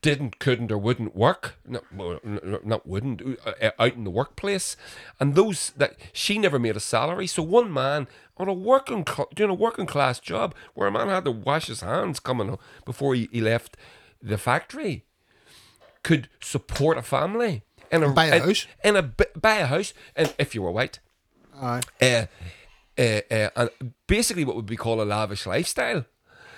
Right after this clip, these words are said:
Speaker 1: They then took that over the course of tw-, twenty years later, it took two people to do something approximating the same thing. And the thing that it was, so the woman had to go and work, the man had to go and work, and that funded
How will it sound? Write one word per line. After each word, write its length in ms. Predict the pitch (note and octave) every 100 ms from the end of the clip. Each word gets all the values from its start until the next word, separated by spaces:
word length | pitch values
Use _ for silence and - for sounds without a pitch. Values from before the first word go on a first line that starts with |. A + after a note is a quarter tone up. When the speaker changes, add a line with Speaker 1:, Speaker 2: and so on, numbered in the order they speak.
| - - - - _ _ _ -
Speaker 1:
They 180 | G3 A3
then 260 | F3+ C#3
took 380 | - C#3+ C3 - _ _ _ _ _ _
that 280 | - A2+ A#2+ -
over 180 | B2
the 60 | A#2
course 300 | - D3+ D3+
of 60 | -
tw-, 280 | B2 -
twenty 300 | - G3 A#3
years 300 | G#3+ D3 C3
later, 340 | G#2 B2 F#3+ F3+ -
it 120 | -
took 140 | - - _ -
two 280 | - F3 G#3+
people 460 | A#3 A3+ A3 C#3 - _ -
to 120 | B2
do 260 | G#2+ B2+ A2 _
something 480 | - - D#3 D#3+ C#3
approximating 760 | A#2+ - B2+ - C#3+ C3 - G#2
the 40 |
same 320 | F#2+ A#2 G#2
thing. 340 | G#2 D3+ F#3+ F3 - - - _ -
And 220 | C3 B2
the 60 |
thing 420 | B2 - - G#3+ G#3+
that 80 |
it 60 | D#3
was, 160 | A#2 -
so 180 | C#3 A2+
the 120 | A#2+
woman 380 | A#2+ E3 G#3 G#3
had 180 | E3+
to 60 | B2+
go 120 | A2+
and 120 | G#2+ G#2
work, 220 | A2+ -
the 80 | A2
man 260 | C3+ G3 G3+
had 200 | D3 A2
to 40 |
go 160 | G2+ G#2
and 100 | G2+
work, 220 | A#2 - - - -
and 160 | G#2+
that 160 | C#3 E3
funded 600 | - - A#2+ B2 A2+ G2+